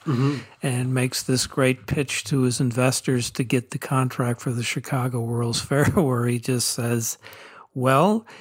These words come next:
Speaker 2: you'll get more voltage for less money. Thank you, gentlemen." And that was the end of his pitch.
Speaker 1: Right.
Speaker 2: And he won. And that was basically the Chicago World's Fair, the Columbia Exposition, I guess it was called, eighteen ninety-three.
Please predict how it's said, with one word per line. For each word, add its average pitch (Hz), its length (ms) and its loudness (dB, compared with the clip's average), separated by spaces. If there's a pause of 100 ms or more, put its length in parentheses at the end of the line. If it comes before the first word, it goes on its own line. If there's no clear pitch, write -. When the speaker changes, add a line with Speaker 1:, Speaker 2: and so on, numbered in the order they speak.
(120)
Speaker 2:
you'll 131 160 4
get 143 240 2
more 147 220 4
voltage 156 540 2
for 127 160 -2
less 139 360 4
money. 143 520 2
Thank 156 280 0
you, 127 80 0
gentlemen." 117 600 -2 (100)
And 139 140 0
that 160 160 2
was 160 160 2
the 151 120 2
end 156 140 4
of 147 80 2
his 135 160 -2
pitch. 165 500 -6 (140)
Speaker 1:
Right. 208 260 4
Speaker 2:
And 143 120 4
he 139 80 4
won. 147 420 2 (260)
And 196 140 -2
that 226 180 4
was 190 200 4
basically 147 720 2
the 135 260 0 (240)
Chicago 147 540 2
World's 135 360 2
Fair, 131 640 2 (160)
the 147 80 -2
Columbia 131 560 0
Exposition, 120 640 -6
I 117 80 -8
guess 113 220 -10
it 131 80 -12
was 117 120 -8
called, 120 240 -8
eighteen 123 300 -6
ninety-three. 120 580 -4